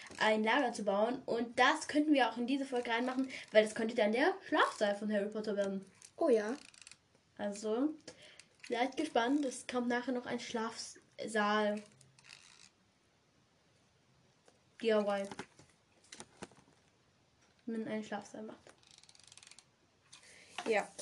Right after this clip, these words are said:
Speaker 2: Ich mach da jetzt nur noch auf den Zauberstab jetzt nur noch solche paar Punkte drauf, weil die Munition fast leer ist und wir danach keine mehr haben. Ist ein bisschen blöd jetzt, aber egal.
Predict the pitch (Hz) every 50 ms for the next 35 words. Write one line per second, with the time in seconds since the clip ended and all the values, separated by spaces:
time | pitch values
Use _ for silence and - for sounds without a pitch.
0 | - - - - - - 269 254 - 285 269 262 - 269 254 247 247 247 - 269
1 | 262 254 247 247 247 - - 233 233 - 220 220 220 - - 220 220 233 233 226
2 | - 226 220 220 220 220 - 233 226 226 220 220 220 214 - 214 214 - - 214
3 | 202 208 - - 233 254 247 - - - - - 247 247 247 254 254 - - 208
4 | 208 208 208 202 208 202 202 202 202 202 196 190 196 - - 196 202 202 - -
5 | 226 - - 254 247 247 247 262 - 302 - 220 208 196 196 202 196 196 196 196
6 | - - 208 208 202 202 202 190 - 196 190 190 190 190 196 196 202 208 220 254
7 | 302 349 415 453 440 - - - _ _ _ _ _ _ _ _ - - _ -
8 | - - - - - - - _ _ _ _ _ - - _ _ _ - - -
9 | - - - - - - - - - - - - _ - - - - 233 226 220
10 | 226 220 226 214 208 202 208 208 208 214 220 226 220 220 - 208 214 220 - -
11 | - - -